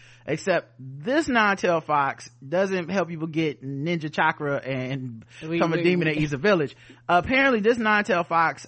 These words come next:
Speaker 1: uh, the, the, the legends are, and you, it's on Wiki and shit too. Um, you turn, it, it, it can come in the form of a beautiful woman,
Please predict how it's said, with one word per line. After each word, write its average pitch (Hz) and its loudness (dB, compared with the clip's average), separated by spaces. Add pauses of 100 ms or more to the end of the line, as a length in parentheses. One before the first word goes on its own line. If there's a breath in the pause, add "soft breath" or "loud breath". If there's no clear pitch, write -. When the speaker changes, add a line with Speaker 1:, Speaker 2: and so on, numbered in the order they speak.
Speaker 1:
uh, 131 -2 (320)
the, 135 -2
the, 127 -6
the 131 -6
legends 147 -2
are, 143 2
and 131 -4
you, 156 -4
it's 151 -8
on 175 0
Wiki 131 -6
and 123 -6
shit 123 -10
too. 135 -6 (400 loud breath)
Um, 135 0 (180)
you 147 -6
turn, 196 0 (160)
it, 165 -4
it, 156 -8
it 170 -4
can 151 -4
come 220 -4
in 214 -2
the 196 -4
form 180 -4
of 151 -6
a 131 -6
beautiful 135 -4
woman, 160 -4